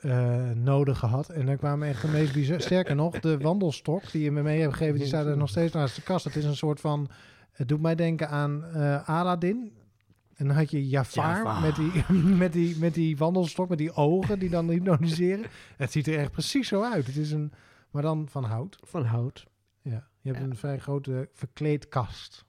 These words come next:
Speaker 1: wat dat betreft, van rare soortige. Ik had ook een heel vies hemdje van je gekregen. Eh, om, eh, eh, <laughs> ja, heel, maar echt een heel vies
Speaker 2: Wat
Speaker 1: hemdje.
Speaker 2: ging je ook weer, eh,
Speaker 1: Ja, ik
Speaker 2: vertolken?
Speaker 1: moest,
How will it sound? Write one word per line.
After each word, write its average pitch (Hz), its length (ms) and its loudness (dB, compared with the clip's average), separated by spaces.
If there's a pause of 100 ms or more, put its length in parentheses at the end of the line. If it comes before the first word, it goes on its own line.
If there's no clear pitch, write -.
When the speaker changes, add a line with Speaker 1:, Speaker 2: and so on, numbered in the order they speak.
Speaker 1:
wat 120 100 -10
dat 113 120 -6
betreft, 113 320 -8
van 117 320 -6
rare 120 420 -6
soortige. 120 540 -6
Ik 117 100 -6
had 135 120 -4
ook 131 80 -4
een 127 60 -4
heel 135 180 -2
vies 131 240 -8
hemdje 151 360 -4
van 151 120 -4
je 151 80 -4
gekregen. 151 560 -8 (960)
Eh, 123 140 -4 (520)
om, 127 260 -6
eh, 117 240 -6 (880)
eh, 117 800 -2
<laughs> 147 60 4
ja, 120 160 -2 (800)
heel, 143 340 -2
maar 123 260 -2
echt 123 140 -8
een 135 60 -4
heel 131 220 -4
vies 156 140 -6
Speaker 2:
Wat 143 80 -2
Speaker 1:
hemdje. 135 80 -2
Speaker 2:
ging 156 140 0
je 151 80 2
ook 151 120 -2
weer, 143 400 -2
eh, 135 200 0 (400)
Speaker 1:
Ja, 120 200 0
ik 165 60 2
Speaker 2:
vertolken? 170 360 2
Speaker 1:
moest, 202 160 -2